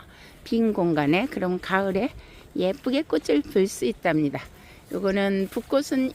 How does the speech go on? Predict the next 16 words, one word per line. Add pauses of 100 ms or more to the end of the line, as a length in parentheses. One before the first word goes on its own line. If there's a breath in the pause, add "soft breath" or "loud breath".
이곳저곳에 (280 soft breath)
심어놨더니 (120)
이렇게나
예쁘게
피어
있답니다. (300 loud breath)
이상입니다.
바오세미입니다.
이천이십오
년 (540 loud breath)
오월
이십사일
토요일입니다. (1300 loud breath)
영농일지
텃밭
농사